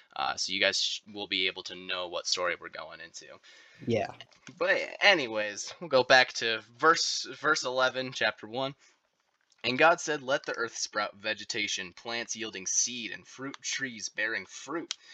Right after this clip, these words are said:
Speaker 1: in which their s-, in which is their seed, each according to its kind on the earth.' And it was so.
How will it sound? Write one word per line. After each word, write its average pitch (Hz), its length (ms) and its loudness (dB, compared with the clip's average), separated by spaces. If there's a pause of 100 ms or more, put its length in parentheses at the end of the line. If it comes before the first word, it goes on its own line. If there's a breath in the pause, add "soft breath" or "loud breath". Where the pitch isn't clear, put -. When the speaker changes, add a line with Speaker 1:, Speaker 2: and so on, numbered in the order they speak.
(200 loud breath)
Speaker 1:
in 113 280 -2
which - 280 -2
their 101 140 0
s-, - 320 -4
in 127 220 -4
which 165 280 0
is 156 220 0
their 101 140 -4
seed, 82 380 -6 (240 soft breath)
each - 180 -8
according 143 440 -6
to 113 140 -10
its - 140 -4
kind 139 560 0
on 104 200 -6
the 110 160 -10
earth.' 107 320 -6 (360 soft breath)
And 110 140 -2
it 147 100 0
was 156 200 -2
so. 143 360 0